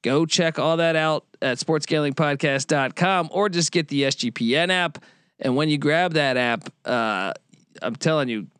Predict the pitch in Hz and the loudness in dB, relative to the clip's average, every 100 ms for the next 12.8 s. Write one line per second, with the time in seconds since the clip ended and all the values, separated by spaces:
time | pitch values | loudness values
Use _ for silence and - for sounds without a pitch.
0 | _ - 180 165 - 156 147 - 156 143 | _ -2 0 0 -2 -2 -2 0 0 2
1 | 135 123 107 143 160 160 - _ _ _ | 0 -2 0 0 2 0 -6 _ _ _
2 | - 135 131 139 131 147 143 - 160 160 | -8 -2 0 0 0 -2 -2 -2 0 2
3 | 165 139 139 135 147 127 127 127 127 - | 2 2 0 0 -2 0 2 2 0 0
4 | 151 165 165 156 147 143 165 147 135 117 | 0 0 0 2 0 0 0 2 0 0
5 | 151 151 170 151 135 131 120 156 185 247 | -2 2 2 2 2 0 0 2 2 2
6 | 226 214 190 170 190 170 - 170 147 135 | 2 2 0 2 4 4 2 2 2 2
7 | 147 135 - 139 127 117 - 135 110 - | 0 0 -2 -2 0 -2 -2 -2 -2 -2
8 | 120 - - - _ - _ - 147 175 | -2 -2 -8 -14 _ -20 _ -4 -2 -2
9 | 175 190 185 175 160 147 127 - _ _ | 0 0 2 2 0 0 -2 -6 _ _
10 | _ _ _ _ - 143 135 127 165 170 | _ _ _ _ -2 0 2 0 0 2
11 | 165 156 160 147 165 151 139 160 175 170 | 0 0 0 2 2 2 0 0 0 0
12 | 180 170 - 165 160 147 165 151 | 2 2 2 0 0 0 0 0